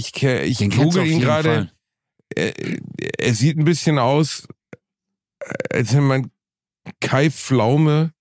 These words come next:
Speaker 1: mit,
Speaker 2: Alex
Speaker 1: mit
Speaker 2: Petro-,
Speaker 1: einem
Speaker 2: nee, er ist ein, er ist, er hat einen hü-, also er ist ja ein hübscher Mann. Weißt du, er hat halt ein bisschen Lippen aufspritzen <laughs> lassen und so.
Speaker 1: Bisschen
Speaker 2: Aber
Speaker 1: Lippen
Speaker 2: an
Speaker 1: aufspritzen,
Speaker 2: sich
Speaker 1: er kann nicht mehr so richtig, die Lippen sehen, sehen ein bisschen
Speaker 2: Ja.
Speaker 1: komisch aus, ne?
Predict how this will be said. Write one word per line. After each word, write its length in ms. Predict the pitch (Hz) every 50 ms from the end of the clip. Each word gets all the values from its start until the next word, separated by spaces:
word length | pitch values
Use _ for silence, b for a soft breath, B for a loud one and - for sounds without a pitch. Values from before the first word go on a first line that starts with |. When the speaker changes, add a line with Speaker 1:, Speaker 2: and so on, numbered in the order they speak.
| _ _ _ _ _ _ _ _ _ _ _ _ _ _ -
Speaker 1:
mit, 540 | - 107 127 131 127 127 - - - - - _ _ _
Speaker 2:
Alex 260 | - 120 139 143 139 170
Speaker 1:
mit 140 | 135 120
Speaker 2:
Petro-, 120 | 113 107 120
Speaker 1:
einem 180 | 117 131 123 113
Speaker 2:
nee, 100 | - 113
er 80 | 143 165
ist 140 | 170 - -
ein, 100 | 170 -
er 160 | - - 127 160
ist, 200 | 175 - - - - _
er 120 | - 139 165
hat 120 | 175 -
einen 140 | 170 170 160 135
hü-, 200 | 156 185 127 - _
also 180 | 131 120 117 127
er 140 | - 139
ist 200 | 165 180 - -
ja 120 | 127 143 151
ein 160 | 147 131 101
hübscher 340 | 107 127 117 - - 113 92
Mann. 260 | 82 80 80 80 71 - - _ _ _ _ _ _ _ _ _ -
Weißt 180 | 92 98 - 131
du, 80 | 139
er 240 | 139 85 - 113 120
hat 120 | 120 117 -
halt 160 | 131 135 -
ein 80 | - 127
bisschen 240 | 131 123 - 131 123
Lippen 240 | 127 151 - 160 160
aufspritzen 440 | 160 147 - - 156 160 - - -
<laughs> 40 | -
lassen 260 | 175 156 - - 151
und 120 | 143 156
so. 220 | 135 135 139 147 139 B B B B B B
Speaker 1:
Bisschen 240 | - 110 113 110 143
Speaker 2:
Aber 80 | 143 131
Speaker 1:
Lippen 200 | 110 107 104 120
Speaker 2:
an 80 | 101 101
Speaker 1:
aufspritzen, 240 | 104 104 113 - 110
Speaker 2:
sich 80 | 92 107
Speaker 1:
er 200 | 107 104 110 113
kann 180 | - 131 139
nicht 100 | 143 139
mehr 140 | 131 135 127
so 60 | 123
richtig, 380 | 120 131 117 - - 120 - - B B B B B B B B
die 60 | - 123
Lippen 240 | - - 185 208 190
sehen, 320 | 175 185 180 175 165 160
sehen 180 | 151 165 170 165
ein 20 |
bisschen 200 | 170 156 139 175
Speaker 2:
Ja. 40 | 165
Speaker 1:
komisch 340 | - 160 151 143 131 113 92
aus, 280 | - 65 73 90 87 -
ne? 240 | 101 120 160 190